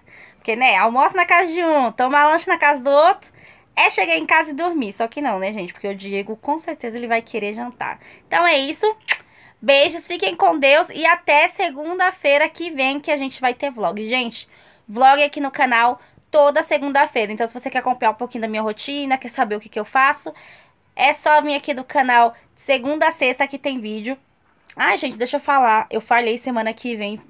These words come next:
ou semana passada, desculpa. Ficamos três dias sem vídeo, porque, gente, é correria da loja, tipo, fazendo muita entrega. Graças a Deus, não tô reclamando, mas é punk. E aí, como eu não me organizei com os vídeos,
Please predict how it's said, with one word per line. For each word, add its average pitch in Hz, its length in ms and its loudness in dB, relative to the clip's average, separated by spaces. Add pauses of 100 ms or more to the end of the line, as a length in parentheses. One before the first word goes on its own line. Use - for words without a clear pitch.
ou 208 120 -6
semana 214 300 -6
passada, 208 460 0
desculpa. 196 580 -6 (400)
Ficamos 214 400 -2
três 240 260 0
dias 220 200 -4
sem 240 180 -6
vídeo, 196 340 -10
porque, 220 380 -4
gente, 202 460 -6
é 202 500 2 (320)
correria 247 500 -2
da 226 140 2
loja, 208 480 4
tipo, - 180 -16
fazendo 208 300 -4
muita 208 240 -10
entrega. 202 460 -4
Graças 226 440 2
a 277 80 4
Deus, 202 280 -4
não 214 100 -8
tô 233 120 -4
reclamando, 208 600 -8
mas 196 320 -6
é 220 100 -2
punk. 208 600 -8 (400)
E 214 140 -2
aí, 220 160 4
como 226 180 -4
eu 226 80 0
não 220 120 0
me 285 140 2
organizei 240 480 -4
com 220 160 -12
os 202 140 -8
vídeos, 208 580 -8